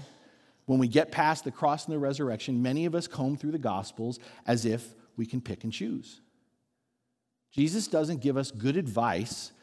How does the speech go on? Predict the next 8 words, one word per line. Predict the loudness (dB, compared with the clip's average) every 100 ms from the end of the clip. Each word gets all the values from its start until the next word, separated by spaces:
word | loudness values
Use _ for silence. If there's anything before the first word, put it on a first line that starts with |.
| _ _ _
that | 2
we | 2
can | 4 0
choose | 0 2 4 4 0
to | -6
take | -2 0 2
or | 4
leave. | 4 6 4 0 -8